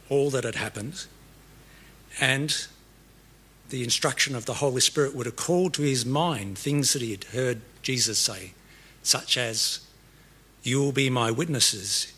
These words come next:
in Jerusalem, Judea, Samaria, and the whole world, to the ends of the earth." And also,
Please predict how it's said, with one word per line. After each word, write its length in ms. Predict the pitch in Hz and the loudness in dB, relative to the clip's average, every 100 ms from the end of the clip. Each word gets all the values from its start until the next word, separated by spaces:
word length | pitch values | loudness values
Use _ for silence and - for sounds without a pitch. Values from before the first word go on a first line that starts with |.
| - | -12
in 160 | 123 113 | -8 -4
Jerusalem, 760 | 110 123 143 - 127 127 127 127 | 0 2 4 2 0 -6 -6 -6
Judea, 640 | 104 98 117 113 107 113 - - - | -4 -2 0 0 -4 -10 -16 -20 -4
Samaria, 800 | - 131 131 151 143 135 131 123 - - - | 2 2 2 2 2 2 -4 -8 -18 -20 -12
and 180 | 113 107 | -8 -6
the 60 | 101 | -8
whole 360 | - 120 117 | -2 0 0
world, 400 | 107 110 95 90 | 0 -2 -4 -4
to 80 | - | -4
the 120 | 101 | -2
ends 260 | 101 104 - | -2 0 -2
of 220 | 110 - | -4 -6
the 80 | 113 | -6
earth." 260 | 98 - - - - - - - - - - - - - - - - - - - - - - - - - - - | -6 -8 -14 -18 -20 -20 -20 -20 -20 -20 -20 -20 -20 -18 -16 -16 -20 -20 -20 -20 -20 -20 -20 -20 -20 -20 -20 -4
And 160 | 123 123 | 0 4
also, 520 | 156 147 117 110 160 | 4 4 2 -2 -8